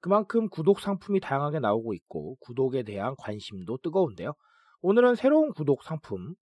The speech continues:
사례를 하나 간단하게 알아보면서 의미하는 바를 여러분과 함께 이야기해 보도록 하겠습니다.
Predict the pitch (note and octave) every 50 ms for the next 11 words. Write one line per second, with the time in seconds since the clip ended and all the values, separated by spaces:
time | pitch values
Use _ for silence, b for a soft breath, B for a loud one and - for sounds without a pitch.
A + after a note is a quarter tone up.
0 | _ _ - F#3+ F#3+ F#3+ F#3 F3+ F3+ D#3+ D3 D#3+ D#3+ D#3 D3+ D3 C3+ - _ _
1 | _ _ _ - C#3+ B2+ - D3+ C#3+ C#3 C3 C3 G2+ F2+ G2 B2+ B2 - F#2+ F#2
2 | F2+ F2+ - D#3+ D3+ - _ _ _ _ _ _ _ _ _ _ - E3 F#3+ G#3+
3 | G#3 F3+ E3+ E3 C#3+ B2 G#2+ G2+ E2 C#2 D2 B2+ - _ - A2 G#2 G#2 G2+ G2+
4 | G#2+ G#2 G#2+ G#2 - A#2+ C3 C#3+ - _ _ _ _ _ _ _ _ _ _ A2
5 | A2 B2 A#2+ G#2+ A#2 A#2+ - - - G2+ - - C3 C#3+ C#3+ - - - - -
6 | E2+